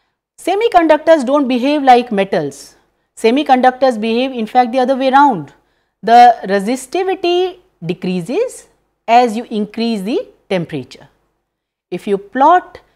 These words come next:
the resistivity versus temperature, then it's a basically, you know, nonlinear graph with negative slope,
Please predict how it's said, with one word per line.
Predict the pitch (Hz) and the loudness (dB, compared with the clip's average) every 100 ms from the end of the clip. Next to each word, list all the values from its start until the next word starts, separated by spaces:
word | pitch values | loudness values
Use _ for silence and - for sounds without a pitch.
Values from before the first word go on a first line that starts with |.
| _ - | _ -4
the | 180 | -2
resistivity | 185 220 254 311 294 294 302 | -2 -6 -6 -4 -4 -2 -2
versus | 226 185 208 196 | 0 -2 -4 -6
temperature, | 208 190 254 320 262 160 135 _ _ _ 185 | -6 -6 -4 -4 -2 -2 -4 _ _ _ -6
then | 196 | -4
it's | 196 196 | -4 -4
a | 220 202 196 - - | 0 0 -2 -10 -6
basically, | 190 220 247 240 254 269 | -4 -4 -2 -2 0 -2
you | 240 | -2
know, | 247 339 | -2 -2
nonlinear | 240 214 277 277 269 262 | 0 0 0 0 -2 -2
graph | 208 233 262 - - _ _ _ _ - | 2 4 4 0 -20 _ _ _ _ -4
with | 220 | -4
negative | 185 175 175 185 | -2 -4 -4 -6
slope, | 170 233 349 392 | -4 -2 -2 -4